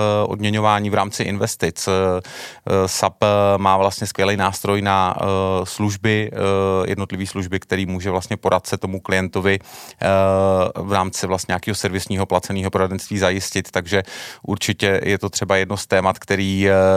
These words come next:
je hodně zajímavý a ví se to o nás, eh, že ten nástroj máme.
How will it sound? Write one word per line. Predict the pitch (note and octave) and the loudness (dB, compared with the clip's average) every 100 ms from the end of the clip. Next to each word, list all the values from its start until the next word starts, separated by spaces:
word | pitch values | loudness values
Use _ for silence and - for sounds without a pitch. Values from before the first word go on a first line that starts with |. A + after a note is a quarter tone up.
| F#2+ - | 4 2
je | G#2 | 0
hodně | G2+ G#2 G#2+ | 0 -2 0
zajímavý | A#2 B2+ G2 F#2 | 0 2 0 0
a | D#2 | -4
ví | F#2 | -4
se | - A2 | -4 -2
to | F#2 | -2
o | - | 0
nás, | E2+ F2 - F#2+ | 0 -2 -2 2
eh, | F2+ F2+ F2+ F2+ - | 4 4 4 4 0
že | F2+ F2+ | -4 -4
ten | G2 | -2
nástroj | F#2 F2+ - F#2 | -2 -2 -2 -4
máme. | F2+ F2 E2+ | 2 2 2